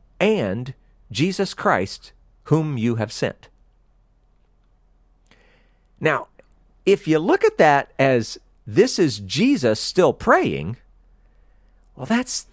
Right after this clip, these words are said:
super weird that Jesus would be speaking of himself in the third person. It ju-, I mean, that, that just sounds weird, right? Now,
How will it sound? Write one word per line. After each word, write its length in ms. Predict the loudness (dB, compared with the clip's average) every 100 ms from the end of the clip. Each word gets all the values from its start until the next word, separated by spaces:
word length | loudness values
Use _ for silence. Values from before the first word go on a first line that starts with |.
| -10
super 760 | -6 -4 -4 -4 -6 -2 -2
weird 360 | 0 0 0 0
that 120 | -4
Jesus 440 | -2 -2 -2 -2
would 140 | -2 -2
be 120 | -2
speaking 480 | -2 -4 -2 -2 -2
of 100 | 0
himself 520 | -2 -2 0 2 2
in 100 | -2
the 60 | 0
third 340 | 2 2 2
person. 380 | -2 -2 -6 -12 -18 -20 -20 -20 -20 -20 _ _ -20 -20 -20 -20 -20 -20 -6
It 100 | -2 0
ju-, 120 | 0
I 80 | 0
mean, 160 | -4 -6
that, 260 | -12 -14 -6
that 180 | -4 -2
just 180 | -4 -2
sounds 340 | -2 -2 -2
weird, 460 | 0 2 2 -2 -10 0
right? 340 | 2 2 -2 -16 -20 -20 -20 -4
Now, 260 | 0 2 0